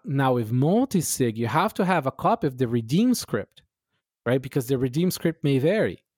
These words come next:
right? There might be some, uh, awkward way the developer decided to write that.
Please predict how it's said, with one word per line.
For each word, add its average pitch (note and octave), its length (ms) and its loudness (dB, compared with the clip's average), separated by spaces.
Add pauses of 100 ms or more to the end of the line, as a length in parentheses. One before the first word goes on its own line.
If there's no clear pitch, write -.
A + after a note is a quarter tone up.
(260)
right? D3 220 2
There B2 100 0
might A#2 220 -2
be D3 380 2
some, E3+ 440 0
uh, F3+ 300 2
awkward A3 460 0
way D3 180 2
the B2+ 100 0
developer B2+ 420 0
decided C#3 420 -4
to D#3 100 -2
write E3+ 300 0
that. - 160 -10